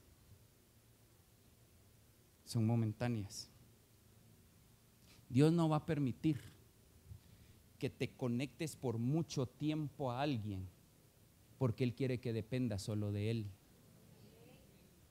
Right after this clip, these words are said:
Cuando tú haces conexiones por mucho tiempo, te desilusionas. No hagas conexiones con pastores,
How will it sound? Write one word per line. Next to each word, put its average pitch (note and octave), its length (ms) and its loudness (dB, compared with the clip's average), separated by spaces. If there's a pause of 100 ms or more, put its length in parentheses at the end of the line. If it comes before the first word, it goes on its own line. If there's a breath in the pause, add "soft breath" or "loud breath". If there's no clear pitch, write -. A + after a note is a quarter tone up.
(380 loud breath)
Cuando C3+ 360 8
tú E3 200 6
haces F3+ 280 2
conexiones C#3 1080 -2 (800)
por A#2+ 180 6
mucho E3+ 320 6
tiempo, G3 480 -2 (180)
te B2 140 0
desilusionas. G#2+ 1200 -4 (3750)
No C3 140 8
hagas D3+ 280 4
conexiones C3+ 640 -2
con B2 160 -2
pastores, G#2 720 -6